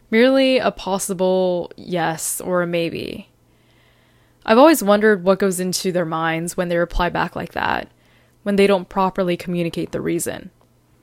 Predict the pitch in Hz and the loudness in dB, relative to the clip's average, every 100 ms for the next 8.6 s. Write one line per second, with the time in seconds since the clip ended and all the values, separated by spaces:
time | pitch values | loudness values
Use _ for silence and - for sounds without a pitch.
0 | _ _ _ _ - 262 311 285 190 180 | _ _ _ _ 2 6 6 4 2 0
1 | 165 143 139 - 58 - - - 50 - | -2 -4 -6 -4 -4 -4 -6 -8 -8 -10
2 | - _ _ _ _ - 233 - - _ | -16 _ _ _ _ -6 -4 -6 -6 _
3 | _ - 208 226 170 160 175 190 _ _ | _ 0 2 2 -2 -4 -6 -10 _ _
4 | _ - - 247 180 185 - 185 180 180 | _ -4 2 2 2 0 -2 -2 -2 -2
5 | 185 - 233 - 190 196 233 214 175 - | -4 -2 -4 -4 -4 -2 -2 -2 -4 -2
6 | 180 180 175 208 98 85 - - _ _ | -4 -2 -4 -4 -4 -4 -6 -12 _ _
7 | _ _ _ _ _ _ _ _ _ _ | _ _ _ _ _ _ _ _ _ _
8 | _ - 190 240 269 277 | _ -2 0 0 0 -4